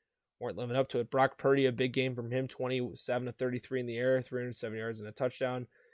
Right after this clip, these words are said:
And Xavier Hutchinson was on the receiving end of a lot of those big plays, twelve grabs, hundred twenty-four yards, and two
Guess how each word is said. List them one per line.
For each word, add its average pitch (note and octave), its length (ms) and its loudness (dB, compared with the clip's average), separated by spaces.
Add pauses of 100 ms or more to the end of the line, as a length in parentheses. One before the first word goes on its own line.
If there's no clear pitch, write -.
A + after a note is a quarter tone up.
(720)
And A#2 160 -8
Xavier B2 300 2
Hutchinson B2+ 480 0
was A#2+ 120 0
on A#2 100 -2
the A2+ 60 -4
receiving B2+ 440 0
end A#2 120 -2
of A2 60 -4
a A2 60 -2
lot A#2+ 160 4
of A2 60 -4
those A#2 160 -2
big A2+ 220 -8
plays, A#2+ 520 -2
twelve B2+ 240 2
grabs, A#2+ 340 -2
hundred A#2+ 240 -6
twenty-four A2+ 360 -10
yards, G#2 260 -8
and A2 180 -18
two G2+ 280 -12